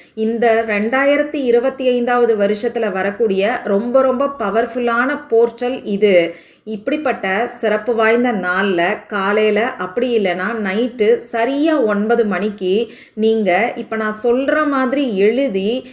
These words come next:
என்ன வரம் கேட்டாலும் உங்களுக்கு கிடைக்கும். எவ்வளவு பணம் கேட்டாலும் அது உங்களுக்கு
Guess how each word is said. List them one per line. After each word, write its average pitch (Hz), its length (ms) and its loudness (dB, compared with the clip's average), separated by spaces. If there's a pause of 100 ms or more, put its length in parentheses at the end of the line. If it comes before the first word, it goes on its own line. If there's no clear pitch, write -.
(140)
என்ன 247 540 0
வரம் 220 420 0
கேட்டாலும் 233 680 0
உங்களுக்கு 196 360 -4
கிடைக்கும். 196 560 -4 (300)
எவ்வளவு 220 680 2
பணம் 247 440 -2
கேட்டாலும் 233 640 -2
அது 196 280 0
உங்களுக்கு 208 440 -4